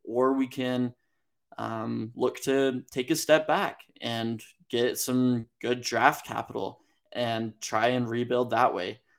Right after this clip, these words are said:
I think the Jazz have put themselves in such a good position because even if this year is a little bit fluky and it doesn't look too good, we have flexibility in the long term. And I think that's real, what really matters.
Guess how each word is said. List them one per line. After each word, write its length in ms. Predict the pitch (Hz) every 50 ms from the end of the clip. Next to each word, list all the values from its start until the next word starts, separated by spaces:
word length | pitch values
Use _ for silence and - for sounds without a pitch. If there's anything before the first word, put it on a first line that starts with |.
| _ -
I 100 | - 123
think 180 | 120 143 143 135
the 80 | 131 127
Jazz 600 | 120 127 120 117 123 131 127 123 - - - - _ _ _ _ _ _ _ _ _ -
have 300 | - - 131 117 - -
put 160 | - 143 -
themselves 400 | 139 135 135 135 131 127 127 123
in 100 | 123 120
such 220 | - - 123 123
a 40 | -
good 180 | - 123 110 -
position 480 | - 123 110 120 120 120 - 143 147
because 280 | 139 127 - 127 117 113
even 300 | - 131 143 143 139 139
if 160 | 139 135 139
this 240 | - 131 123 - -
year 300 | 120 123 123 123 123 123 - - - _ _ _ _ _ _
is 180 | - 135 135 123
a 60 | 131
little 220 | 127 131 127 127 123
bit 180 | 127 117 -
fluky 640 | - - 123 120 123 120 123 127 127 127 123 113 -
and 460 | - 107 117 113 113 113 113 113 110 - - _ _ -
it 140 | 123 117
doesn't 260 | - 120 127 120 107 101
look 160 | 117 113 -
too 160 | - - 120
good, 400 | 110 - 123 113 113 123 131 127 _ _ _ _ _ _ _ _ _ -
we 120 | 123 127
have 260 | 123 127 127 123 123
flexibility 580 | - 123 117 - - - 117 117 113 113 113 110
in 100 | 104 -
the 60 | 113
long 240 | 98 95 113 110 -
term. 160 | - 120 117
And 80 | 117 117
I 80 | 120
think 180 | 117 - 120 117
that's 220 | 117 110 - -
real, 160 | 120 110 90 -
what 180 | 98 117 101
really 220 | 87 117 117 117 113
matters. 640 | 110 113 110 110 110 120 123 139 - - - -